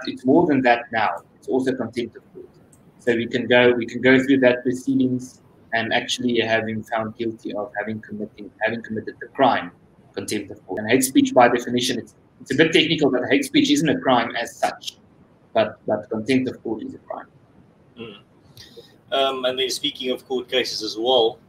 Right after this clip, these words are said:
Speaker 2: uh, you announced earlier today on Twitter that, uh, AfriForum will be laying criminal charges against, uh, Julius Malema,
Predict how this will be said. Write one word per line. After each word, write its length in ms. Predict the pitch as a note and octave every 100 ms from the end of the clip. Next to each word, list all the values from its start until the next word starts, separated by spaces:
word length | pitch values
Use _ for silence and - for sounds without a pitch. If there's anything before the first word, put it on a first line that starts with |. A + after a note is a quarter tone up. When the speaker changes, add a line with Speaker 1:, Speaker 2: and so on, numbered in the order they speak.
| -
Speaker 2:
uh, 320 | A2 A2 A2
you 320 | A2+ A2 B2 C#3
announced 400 | B2+ B2+ B2+ -
earlier 240 | B2+ B2
today 320 | A#2 - A2+ A2
on 180 | A2
Twitter 300 | - A#2 A2
that, 340 | G#2 G#2 - G#2+
uh, 180 | G#2 G#2+
AfriForum 480 | A#2 A2+ A#2 A2
will 120 | G#2 G2+
be 100 | G2+
laying 280 | G#2 G#2
criminal 340 | - A2+ G#2+ G2+
charges 520 | - G#2+ G2+ G2 G2
against, 540 | F#2+ G2 F#2 - -
uh, 340 | F#2+ F#2 F#2 F#2
Julius 360 | G2+ G2+ G2
Malema, 580 | - F#2+ F#2+ F#2+ F#2+ F2